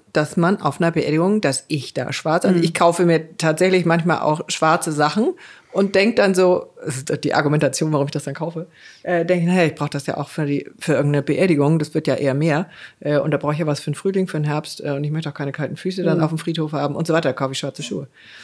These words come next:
Speaker 1: Und ich war auf einer einzigen Beerdigung, den kannte ich nicht besonders gut, ähm, und die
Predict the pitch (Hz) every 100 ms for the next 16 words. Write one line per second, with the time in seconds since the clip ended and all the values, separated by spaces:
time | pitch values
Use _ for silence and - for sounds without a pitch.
0 | - - _ _ _ _ _ _ 196 196
1 | 208 190 190 208 233 240 220 220 214 208
2 | 202 202 196 196 190 180 208 220 240 240
3 | 226 214 214 - 220 214 - - - 180
4 | 180 180 180 - _ _ _ _ _ _
5 | _ _ - - - 170 170 175 175